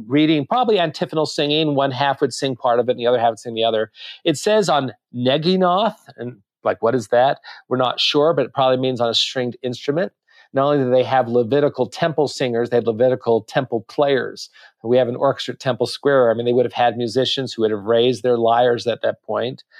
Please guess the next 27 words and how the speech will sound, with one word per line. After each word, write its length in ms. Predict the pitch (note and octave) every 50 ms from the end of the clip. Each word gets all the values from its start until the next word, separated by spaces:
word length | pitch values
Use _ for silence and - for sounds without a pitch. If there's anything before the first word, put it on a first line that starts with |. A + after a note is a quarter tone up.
| - - - - - -
Maskil 1000 | A#2+ A#2+ B2 B2+ C#3 D3+ E3+ E3 - - - - D#3 D3+ D#3+ F3+ G#3+ A3 G#3+ _ _ _ _ _ _
comes 240 | - - D#3+ C3+ -
from 100 | C3 C3+
a 60 | B2+
Hebrew 580 | A2 G#2+ - D#3 D#3+ D3+ D3+ D3+ C#3+ B2+ B2+ - -
word, 420 | - A#2 A#2+ C3 C3 C3+ C#3 B2 -
probably 300 | - C#3+ C3+ C3+ C#3+ D3
meaning 280 | C3+ C3 C3 C3 B2+
enlightened 500 | A#2 A2+ A2+ A#2 A#2+ B2+ B2+ A#2+ - G#2+
or 80 | A2+ A2
wise. 520 | G#2 G#2+ A2 A2+ A#2+ C3 C#3+ D3+ C3 - - - - - - - -
This 380 | - C3+ A#2+ D#3 F#3+ F#3 - -
psalm 460 | - - - C#3+ C3+ C3 C3 C3+ C#3+
is 360 | - - C3 A#2+ G#2+ - - C#3+
like 240 | C3 C3 C3 -
a 40 | -
proverb. 720 | - _ - - D3+ D3+ D#3+ D#3+ C3+ A2 A2+ G#2 G#2 - - _ _ _ _
You're 200 | - B2 B2+ B2
gonna 180 | A2+ C3 C3 B2
gain 380 | A#2 B2+ C3 C3 C3+ C3 B2+ A2
wisdom 540 | A#2+ C#3 D3+ D3 B2+ - - C#3 B2+ B2
by 200 | G#2+ B2 A#2 A2+
hearing 540 | G#2 - - - D3+ D3 C#3+ C#3 C3+ B2+ B2
this 260 | A#2 A#2 A#2 A2 - - -
or 140 | A2+ A2 G2+
singing 420 | - - - B2+ B2 A#2+ A2+ A2+
this. 260 | G#2 G#2+ G#2+ G2 -